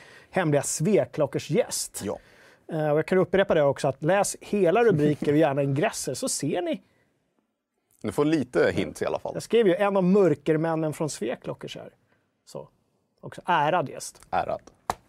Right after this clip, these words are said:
Speaker 1: Bra. Hörrni, det här är Fragzone-fredag i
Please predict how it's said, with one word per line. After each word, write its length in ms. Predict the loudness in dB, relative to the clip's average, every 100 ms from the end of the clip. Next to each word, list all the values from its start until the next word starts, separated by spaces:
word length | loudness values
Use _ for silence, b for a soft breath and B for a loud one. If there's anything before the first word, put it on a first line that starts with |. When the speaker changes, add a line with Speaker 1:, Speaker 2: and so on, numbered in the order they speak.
| -10 0
Speaker 1:
Bra. 280 | 2 2 B B B
Hörrni, 280 | 2 4 2 -6 _ _ -4
det 100 | 2
här 300 | 2 2 2
är 160 | 2 0
Fragzone-fredag 1120 | -2 0 0 0 0 0 0 2 4 6 4 2 B B B _
i 400 | 2 4 4